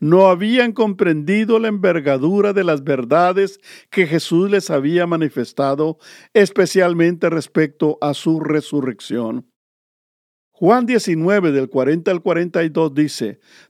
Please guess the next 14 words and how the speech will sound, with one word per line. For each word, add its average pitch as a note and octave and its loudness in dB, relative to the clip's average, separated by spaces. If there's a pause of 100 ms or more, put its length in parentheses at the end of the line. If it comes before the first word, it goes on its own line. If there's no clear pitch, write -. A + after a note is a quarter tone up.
"Tomaron, A#3+ 4
pues, F#3+ 2
el C#3 -2
cuerpo F3+ 2
de G3+ 2
Jesús E3+ -4 (280)
y A3+ 2
lo G3+ 6
envolvieron G3+ 2
en G3+ 0
lienzos F3 0
con E3+ -2
especias E3+ -2
aromáticas, C#3 -4